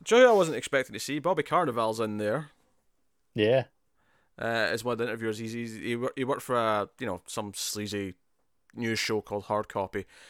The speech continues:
Speaker 1: which notably st-, uh, stuck out. Actually, was it Hard Copy? I think it
Speaker 2: I
Speaker 1: was
Speaker 2: don't
Speaker 1: Hard
Speaker 2: recall the
Speaker 1: Copy.
Speaker 2: name, so.
Speaker 1: I don't know. It made me think of a Hardcore from, uh, from Predator Two, which was, like, a sleazy news show that was on that. <laughs>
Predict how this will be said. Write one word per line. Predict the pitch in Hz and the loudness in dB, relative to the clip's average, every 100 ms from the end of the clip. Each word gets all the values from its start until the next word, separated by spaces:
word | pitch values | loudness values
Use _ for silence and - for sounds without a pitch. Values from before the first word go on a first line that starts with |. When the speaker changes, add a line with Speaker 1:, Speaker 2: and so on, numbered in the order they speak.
| - | 2
Speaker 1:
which | 135 - - - | 2 2 -2 -6
notably | 147 226 202 139 139 123 | 6 6 6 2 2 2
st-, | - - - | 0 -4 0
uh, | 120 117 110 107 92 _ - | 2 4 2 0 -6 _ -14
stuck | - - 131 - | -10 -4 -4 -2
out. | 113 - - - - - - | -4 -4 -16 -16 -20 -20 -10
Actually, | 147 - 185 | -6 -2 0
was | 233 | 0
it | |
Hard | 208 214 | 0 0
Copy? | 233 220 247 - _ _ _ _ _ _ _ _ _ _ _ _ _ _ _ _ | -2 -2 -4 -8 _ _ _ _ _ _ _ _ _ _ _ _ _ _ _ _
I | 127 | -16
think | 120 | -2
it | |
Speaker 2:
I | 131 | 0
Speaker 1:
was | 127 | 0
Speaker 2:
don't | |
Speaker 1:
Hard | 101 | 2
Speaker 2:
recall | 123 107 | 4 4
the | 101 | 0
Speaker 1:
Copy. | 98 | -10
Speaker 2:
name, | 95 101 | -12 -10
so. | - 104 107 - _ _ - | -4 -2 -2 -8 _ _ -4
Speaker 1:
I | |
don't | 117 | -4
know. | 110 - | -4 -2
It | 151 | 4
made | 202 254 | 6 6
me | 254 | 2
think | 208 190 175 | 0 -2 -2
of | 143 | 0
a | 135 | 0
Hardcore | - 131 120 - 131 117 107 | 2 2 0 -4 -2 0 0
from, | - 113 107 | -4 -6 -4
uh, | 101 101 98 95 90 | -4 -4 -4 -4 -6
from | - 107 | -8 -8
Predator | - 107 73 | -4 -4 -6
Two, | - 117 101 | -8 -6 -6
which | 98 - | -6 -10
was, | 104 | -10
like, | 104 | -6
a | 101 | -6
sleazy | - - 113 104 | -6 -8 -6 -4
news | 104 101 | -4 -6
show | - 101 | -4 -4
that | 92 | -2
was | 120 | -2
on | 110 - | -4 -6
that. | - - | -8 -10
<laughs> | _ _ _ _ _ _ _ _ _ _ _ _ - - | _ _ _ _ _ _ _ _ _ _ _ _ -10 -8